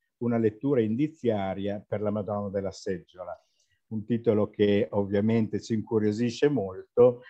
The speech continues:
e quindi lascio immediatamente la parola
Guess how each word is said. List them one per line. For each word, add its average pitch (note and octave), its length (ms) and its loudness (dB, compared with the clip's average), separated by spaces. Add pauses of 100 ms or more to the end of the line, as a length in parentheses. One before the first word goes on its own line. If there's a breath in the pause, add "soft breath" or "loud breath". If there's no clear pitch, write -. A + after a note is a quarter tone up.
(440 loud breath)
e C3 560 4 (380)
quindi G2 420 -4
lascio G#2 400 0
immediatamente G2+ 800 -2
la F#2+ 120 -8
parola G#2 680 -2